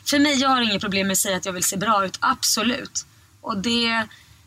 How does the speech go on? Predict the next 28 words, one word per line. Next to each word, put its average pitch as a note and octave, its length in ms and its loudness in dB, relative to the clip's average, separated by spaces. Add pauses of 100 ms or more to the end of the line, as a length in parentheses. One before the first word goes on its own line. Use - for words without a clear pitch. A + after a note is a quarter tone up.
det G#3 120 -6
har A#3 140 2
väl C4 120 2
jag A3 80 2
haft G3+ 180 -2
i G3+ 40 -2
hela F#3+ 180 0
mitt F#3 200 -4
liv, A#3+ 180 0
för G#3 140 -2
att - 200 -6 (140)
jag G3+ 160 -6
började G#3+ 380 -2
ändå F#3 460 0 (960)
som G3+ 360 0
ung A3 240 2
att F#3+ 200 -4
vilja F#3+ 180 -2
bli F3+ 140 -6
dansare. F#3 560 -2
Och G3 80 -4
då G#3+ 80 -6
är A3+ 40 2
man A#3 140 2
ju G#3 80 -4
väldigt A3 440 -2
mån F#3 280 0
om F3+ 220 -6